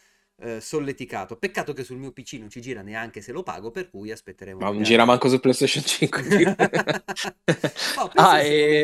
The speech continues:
Speaker 1: mettono su,
Speaker 2: sì.
Speaker 1: su Game Pass, no, su Game Pass, su, come cazzo si chiama? PlayStation Now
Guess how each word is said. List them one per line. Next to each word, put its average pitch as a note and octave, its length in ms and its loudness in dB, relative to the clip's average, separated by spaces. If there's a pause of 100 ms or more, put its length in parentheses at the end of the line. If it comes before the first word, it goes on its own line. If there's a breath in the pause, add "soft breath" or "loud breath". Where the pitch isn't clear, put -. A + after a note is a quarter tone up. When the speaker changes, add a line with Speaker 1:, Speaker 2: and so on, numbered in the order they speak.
Speaker 1:
mettono C#3 180 -8
su, B2 560 -10
Speaker 2:
sì. G#2 360 -8
Speaker 1:
su A#2+ 180 -14
Game A#2 220 -6
Pass, A2 420 -10
no, A#2+ 200 -10
su G#2+ 100 -18
Game G#2+ 200 -12
Pass, G#2 300 -12
su, G#2 420 -16
come G#2+ 180 -18
cazzo G#2+ 220 -16
si G#2 80 -20
chiama? G2 300 -14
PlayStation A2+ 480 -16
Now G2 880 -14